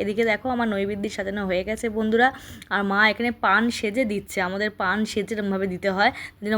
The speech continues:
মা দেখো এগুলো পানগুলোকে সেজে সেজে দিচ্ছে। তারপর সব কিছু আমাদের সাজানো হয়ে গেছে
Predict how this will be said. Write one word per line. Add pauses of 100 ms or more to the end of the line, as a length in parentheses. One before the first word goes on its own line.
(120)
মা
দেখো
এগুলো
পানগুলোকে
সেজে
সেজে
দিচ্ছে।
তারপর
সব (100)
কিছু (100)
আমাদের
সাজানো
হয়ে
গেছে